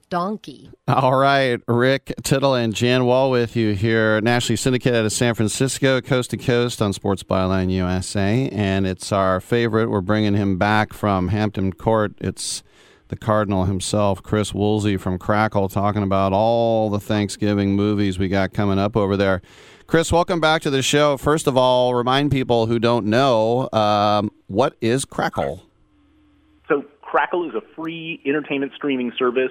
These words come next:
Speaker 3: You can watch films and T V shows, uh, a ton of classic T V, but we've got crazy amounts of Hollywood blockbusters,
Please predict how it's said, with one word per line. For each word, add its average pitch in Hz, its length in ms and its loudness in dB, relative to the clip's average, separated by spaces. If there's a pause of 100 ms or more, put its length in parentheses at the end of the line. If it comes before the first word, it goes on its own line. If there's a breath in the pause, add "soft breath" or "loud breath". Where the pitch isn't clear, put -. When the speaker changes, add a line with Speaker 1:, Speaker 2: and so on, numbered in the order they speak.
Speaker 3:
You 120 100 -10
can 113 320 -6
watch 113 280 -2 (600 soft breath)
films 160 480 0 (140)
and 117 320 2
T 180 120 -8
V 160 120 -6 (120)
shows, 147 440 6 (380 loud breath)
uh, 104 360 2 (100)
a 110 60 -2 (100)
ton 156 120 0
of - 80 -6
classic 165 460 -2
T 160 120 -6
V, 156 260 -4
but 143 120 2
we've 117 160 -6
got 113 280 0 (280)
crazy 151 400 -2
amounts 135 320 -2
of 113 180 -2
Hollywood 135 340 2
blockbusters, 143 680 2